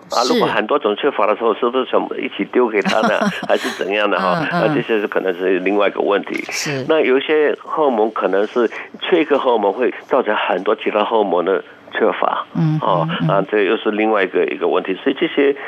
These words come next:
Speaker 1: 呃，全面荷尔蒙的这个荷尔蒙，呃，治疗其实有两个很重要的原因，一个就是，呃，我们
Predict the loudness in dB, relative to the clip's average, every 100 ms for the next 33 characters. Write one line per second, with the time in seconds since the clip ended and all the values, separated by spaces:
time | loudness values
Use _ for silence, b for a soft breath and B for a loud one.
0 | B B B 0 0 0 2 2 2 0
1 | 2 2 2 0 -2 -2 0 2 0 2
2 | 0 2 0 -2 -10 -6 0 0 2 2
3 | 2 0 -2 -4 -2 0 2 2 0 0
4 | 0 0 -2 -2 0 2 2 0 0 2
5 | 0 0 -4 0 0 B B 0 0 0
6 | -2 0 -2